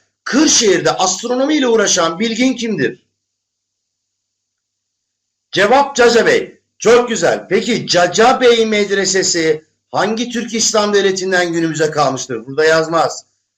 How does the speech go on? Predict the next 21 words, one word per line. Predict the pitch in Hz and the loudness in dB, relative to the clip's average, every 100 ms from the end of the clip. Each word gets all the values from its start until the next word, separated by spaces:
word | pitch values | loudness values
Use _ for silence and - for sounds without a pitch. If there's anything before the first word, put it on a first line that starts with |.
| _ | _
Hangi | 147 185 226 220 | -2 -2 -2 -4
Türk | 226 214 | -6 -4
İslam | - 208 196 | -2 -2 -2
Devleti'nden | 185 180 175 175 160 | -2 -4 -6 -4 -4
kalmıştır? | 156 147 135 - 117 | -2 -2 -2 -8 -10
Caca | 113 175 214 233 | -2 0 2 4
Bey | 208 | 4
Medresesi. | 185 151 135 - - - _ _ _ _ _ _ _ _ _ _ _ _ _ _ _ _ _ _ _ _ _ _ _ _ - - _ _ _ _ _ _ _ _ _ _ _ _ _ _ _ _ _ _ _ _ _ - | 2 0 -4 -8 -18 -20 _ _ _ _ _ _ _ _ _ _ _ _ _ _ _ _ _ _ _ _ _ _ _ _ -20 -20 _ _ _ _ _ _ _ _ _ _ _ _ _ _ _ _ _ _ _ _ _ -2
Evet, | 156 185 175 175 220 269 269 - | 2 2 0 2 4 4 0 0
doğru | 214 208 202 | 2 2 2
cevaplar | 202 196 190 190 180 | 4 4 4 2 2
gelince | 180 175 175 170 165 | 2 0 0 -2 -2
biz | 165 156 | -2 -2
de | |
yüzümüz | 165 156 160 156 147 | -2 -2 -2 -2 -2
gülüyor. | 156 160 180 | 0 4 4
Anadolu | 175 170 180 202 240 | 4 2 2 0 0
Selçuklu | 214 208 208 269 262 269 | 0 0 0 -2 -2 -2
Devleti | 240 190 180 | 0 2 0
tabii | - 120 92 | -6 -10 -12
ki. | _ | _